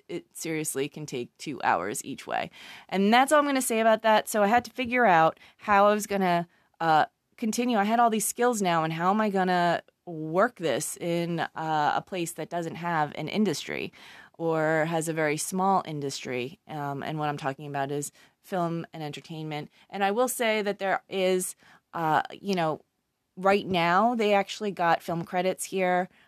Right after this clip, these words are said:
um, which they hadn't. And what that means is they got tax benefits from shooting in New Jersey, which wasn't a thing when I got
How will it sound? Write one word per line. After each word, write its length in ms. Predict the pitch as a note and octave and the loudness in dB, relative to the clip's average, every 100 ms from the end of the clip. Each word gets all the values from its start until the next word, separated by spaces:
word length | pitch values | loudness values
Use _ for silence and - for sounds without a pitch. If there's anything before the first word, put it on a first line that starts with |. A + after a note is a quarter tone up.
| _ - | _ -4
um, 380 | E3+ D#3+ D#3 - - | 0 0 -2 -8 -6
which 280 | F3 E3+ | -4 -2
they 100 | F3 | -2
hadn't. 640 | E3 E3+ E3 E3 E3+ E3 - | -2 0 2 4 2 -4 -4
And 140 | E3 | -2
what 100 | E3 | -2
that 180 | E3 - | -2 -2
means 460 | F3+ F3+ F3+ F3 E3 | 0 0 0 0 -4
is 320 | E3+ E3 E3 E3 | -4 -2 -2 -2
they 140 | E3 | 2
got 260 | E3 D3+ - _ | 4 4 2 _
tax 500 | - F3+ F#3 - - - _ _ _ | -4 -2 0 -4 -10 -12 _ _ _
benefits 720 | - F3 F3+ G3+ A#3 A#3 - | -2 2 2 2 0 0 -2
from 200 | - G3 | -8 -6
shooting 400 | F3+ - G3+ G3+ | -4 -2 0 0
in 80 | F#3+ | 0
New 120 | F3+ | 0
Jersey, 400 | E3+ E3 E3+ F#3 | 0 0 0 0
which 220 | F#3 E3+ E3+ | -2 -2 -2
wasn't 360 | E3+ F3 F3 | -2 -2 -2
a 80 | - | -6
thing 320 | - F3 F3 | -6 -4 -2
when 100 | F3 | -2
I 200 | E3 D3 - - | -2 -4 -6 -6
got 200 | A#2+ | -6